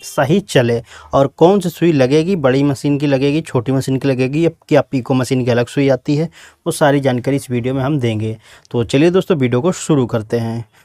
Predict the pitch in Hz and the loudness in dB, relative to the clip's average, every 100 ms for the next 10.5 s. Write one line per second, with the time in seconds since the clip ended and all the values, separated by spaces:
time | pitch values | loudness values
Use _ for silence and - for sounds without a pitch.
0 | _ 131 131 147 139 139 131 131 131 120 | _ 0 2 2 2 2 2 0 -2 0
1 | 113 131 - 143 160 - 117 170 - 147 | 0 -2 -2 -2 -2 -4 -4 -4 -2 0
2 | 156 139 120 107 107 104 - _ _ _ | 2 0 -2 -2 -4 -8 -12 _ _ _
3 | 147 147 147 170 151 156 165 156 156 - | 2 4 6 4 4 4 2 0 -4 -2
4 | 143 135 127 147 - 160 135 117 117 135 | -2 2 2 0 0 -2 0 0 -2 -2
5 | 143 151 - 147 123 156 - 151 160 170 | 0 0 -2 0 0 2 2 2 4 2
6 | 180 - _ _ _ - - 156 156 151 | 0 -6 _ _ _ -4 0 2 2 2
7 | 131 123 123 131 - 113 110 185 - 160 | -2 0 0 -2 -4 -4 -2 -4 -2 0
8 | 120 110 101 110 104 _ _ 131 135 139 | 0 0 -4 -6 -10 _ _ 2 2 2
9 | 135 - 135 135 143 165 - 160 147 117 | -2 2 4 4 2 -2 0 0 0 -2
10 | 110 107 107 110 107 | -2 -2 -2 -4 -8